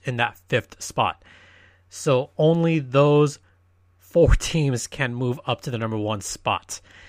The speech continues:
And if you're New Jersey, they have the sixth worst record. The best they could do is the number two pick. Any team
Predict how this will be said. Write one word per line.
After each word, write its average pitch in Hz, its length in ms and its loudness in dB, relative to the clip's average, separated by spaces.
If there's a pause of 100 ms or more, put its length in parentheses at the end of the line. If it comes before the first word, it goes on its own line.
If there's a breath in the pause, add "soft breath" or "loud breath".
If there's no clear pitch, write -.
(1120 loud breath)
And 123 400 -4
if 208 420 0
you're 147 260 2
New 131 240 -2
Jersey, 113 480 -4 (680 soft breath)
they 143 100 2
have 170 260 2
the 160 80 0
sixth - 360 -6
worst 127 260 -2
record. 104 340 -6 (680 soft breath)
The 147 100 -2
best 143 380 0
they 214 100 -2
could 170 240 -8
do 143 460 -4
is 131 140 -6
the 127 100 -4
number 147 320 -4
two 156 300 -4
pick. - 420 -6 (720 soft breath)
Any 160 240 0
team 165 400 -6